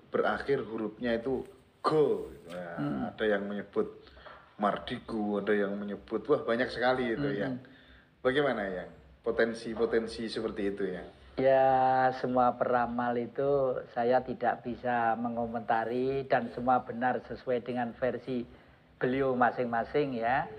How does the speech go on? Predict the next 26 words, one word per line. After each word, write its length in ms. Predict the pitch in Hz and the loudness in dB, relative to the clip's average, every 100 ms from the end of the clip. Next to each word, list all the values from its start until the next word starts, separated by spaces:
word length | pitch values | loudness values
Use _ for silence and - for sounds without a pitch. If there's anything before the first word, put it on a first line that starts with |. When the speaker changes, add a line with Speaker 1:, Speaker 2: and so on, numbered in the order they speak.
| - - - | -16 -20 -4
Speaker 2:
Karena 340 | 123 127 139 | -2 0 -2
setiap 400 | 131 123 131 127 | -4 0 2 2
individu 560 | 131 123 120 117 127 123 | -4 -6 -6 -6 -6 -4
itu 160 | 160 | -2
mempunyai 480 | 147 120 123 120 117 | -2 0 0 -2 -4
prediksi 720 | - 104 - 107 - 135 147 | -6 -12 -12 -12 -8 -4 2
yang 240 | 147 123 120 | 2 0 -4
di, 240 | 117 113 - - _ | -4 -4 -8 -20 _
yang 240 | 143 127 123 | -2 -2 -2
di-background-i 1040 | 123 - 139 - - 127 147 139 165 185 | -6 -4 -4 -2 -4 0 0 0 -2 0
oleh, 300 | 127 131 156 - - - - _ _ - | 0 0 0 -4 -16 -20 -20 _ _ -2
eh, 260 | 123 120 107 | 2 2 2
ber-, 240 | 120 117 - | -4 -6 -4
pergaulannya, 1120 | - 123 - 117 117 143 175 160 147 135 135 127 | 0 0 0 0 4 2 2 2 2 2 0 -2
sekolahnya, 960 | 120 123 123 143 160 151 139 131 135 139 - - _ _ - | -2 2 4 4 2 0 0 0 -2 -8 -18 -20 _ _ -10
spiritualnya, 880 | - 135 131 139 135 139 135 131 | -4 -2 0 4 4 4 2 0
dan 240 | 120 110 110 | -2 -6 -10
lain 80 | |
sebagainya. 640 | - 113 104 110 107 104 101 - _ _ - | -10 -10 -10 -10 -10 -10 -12 -20 _ _ -2
Tapi 320 | 123 - - | 0 2 4
ya 140 | 147 | 4
itu, 340 | 190 139 123 131 - - - _ _ - | 4 0 -2 -2 -10 -20 -20 _ _ -6
ini 300 | 147 165 196 | -2 0 2
kaitannya 560 | 175 131 123 139 160 160 | 4 4 4 4 2 -2
dengan 240 | 120 120 | -6 -4
wahyu. 560 | 110 113 - 123 113 | -2 -2 -4 -10 -8